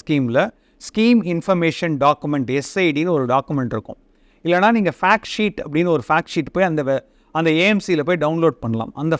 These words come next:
ஃபேக்ட் ஷீட்ல போனீங்கன்னா, ஃபர்ஸ்ட் பாயிண்ட் வந்து அவங்க எக்ஸிட் லோடு எவ்வளவுன்னு அப்படின்னு சொல்லி சொல்லுவாங்க. முக்காவாசி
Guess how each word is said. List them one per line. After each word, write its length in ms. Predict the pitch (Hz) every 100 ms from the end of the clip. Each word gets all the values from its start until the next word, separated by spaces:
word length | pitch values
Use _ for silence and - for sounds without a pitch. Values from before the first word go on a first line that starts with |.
| -
ஃபேக்ட் 240 | 196 208
ஷீட்ல 240 | 208 156 143 -
போனீங்கன்னா, 400 | 139 127 123 196 - _ _ -
ஃபர்ஸ்ட் 320 | 185 - 240 185
பாயிண்ட் 220 | 185 165 143
வந்து 120 | 165
அவங்க 140 | 180 143
எக்ஸிட் 360 | 147 160 226 -
லோடு 180 | 165 156 131
எவ்வளவுன்னு 300 | 131 127 147
அப்படின்னு 240 | 120 139 131
சொல்லி 160 | 147 -
சொல்லுவாங்க. 320 | 127 120 113 - _ _ _ 170
முக்காவாசி 760 | 202 _ 254 247 226 214 -